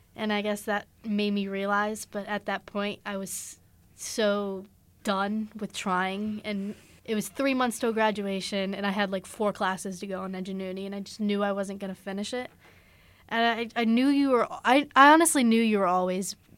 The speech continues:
with me, but I just, I couldn't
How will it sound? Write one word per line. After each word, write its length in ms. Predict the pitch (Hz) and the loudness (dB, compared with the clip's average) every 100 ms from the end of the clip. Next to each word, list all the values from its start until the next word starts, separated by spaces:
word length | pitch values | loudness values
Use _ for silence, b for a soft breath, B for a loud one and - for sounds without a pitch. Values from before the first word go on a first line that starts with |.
| 208 | -8
with 280 | 208 196 - | -6 -6 -4
me, 340 | 240 254 247 b b b b b - | -4 -4 -8 b b b b b -4
but 140 | 226 | -2
I 100 | 190 | -2
just, 320 | 202 208 - - _ _ _ _ _ _ | -4 -6 -10 -16 _ _ _ _ _ _
I 100 | - | -12
couldn't 580 | 202 - - 202 196 185 | -12 -10 -6 -4 -4 -8